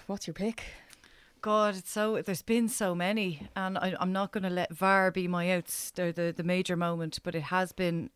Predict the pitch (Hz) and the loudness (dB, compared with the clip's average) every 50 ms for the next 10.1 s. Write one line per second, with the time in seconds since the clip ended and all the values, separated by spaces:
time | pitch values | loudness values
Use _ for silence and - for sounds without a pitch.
0 | - - 160 160 160 156 160 160 147 _ - - - - _ - 170 - - - | -8 -6 -4 -2 -2 -2 -4 -4 -6 _ -16 -20 -20 -20 _ -16 -16 -12 -8 -6
1 | 165 156 175 175 170 165 - - 170 - 175 165 - - - 160 156 - - 175 | -4 0 2 2 2 2 0 -4 -4 -4 -4 -6 -6 -6 -8 -6 -6 -6 -4 -4
2 | 160 151 - - 185 165 160 - 165 - - - - - - - - 214 190 196 | -4 -4 -2 -2 0 0 0 0 -2 -6 -6 -8 -20 -20 -10 -4 0 2 4 4
3 | 220 233 233 - - - - - 180 175 196 - - 165 190 202 214 220 214 - | 4 4 2 0 -2 -2 -2 0 2 0 0 2 4 4 4 6 4 2 2 0
4 | - 185 180 175 - - - 175 - - - 185 175 170 170 170 160 151 - 170 | 0 0 0 0 -2 -6 -12 -12 -10 -6 -4 -2 -2 0 0 -2 -2 -4 -6 -8
5 | - - - 196 190 175 - - - - - 202 180 180 180 175 170 165 160 151 | -8 -6 -4 -2 -2 -2 -2 -2 -2 0 2 2 2 4 2 2 2 0 -2 -4
6 | 143 - - - _ - - - - - _ - - - - - - - - 214 | -6 -8 -10 -10 _ -20 -20 -20 -20 -12 _ -6 -6 -6 -8 -10 -12 -8 -4 -4
7 | 202 180 - - 196 175 170 160 165 165 180 - - 175 - - - 175 - - | -4 -4 -4 -2 -2 0 0 0 0 0 -2 -2 -4 -6 -4 -4 -6 -6 -4 -4
8 | 185 151 - 175 185 185 175 - - 180 170 160 - - - 175 160 165 165 165 | -6 -4 0 0 0 0 0 -4 -4 -4 -4 -6 -6 -8 -8 -6 -4 -4 -4 -4
9 | 156 - - 180 165 - - 170 160 151 - - - - 190 185 180 175 170 156 | -4 -4 -4 -6 -6 -6 -6 -8 -8 -8 -8 -8 -6 -4 -2 -2 0 0 -2 -2
10 | - - | -4 -8